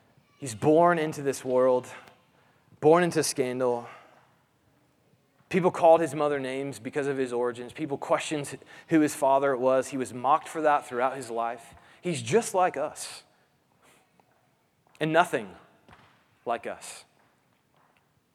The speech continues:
That's why, that's why Christians have always held to the, the virgin birth.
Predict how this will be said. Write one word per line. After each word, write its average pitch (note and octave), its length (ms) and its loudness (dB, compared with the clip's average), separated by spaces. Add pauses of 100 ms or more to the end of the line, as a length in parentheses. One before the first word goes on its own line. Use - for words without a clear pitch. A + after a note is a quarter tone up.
(200)
That's F#3 100 0
why, A#3+ 140 12
that's A3 220 8
why C#4+ 100 12
Christians G3+ 360 2
have F3 80 6
always F3+ 220 10
held D#3+ 200 6
to D#3+ 80 -2
the, C#3 240 -4
the C#3 80 -6
virgin C3 300 2
birth. A2+ 400 -6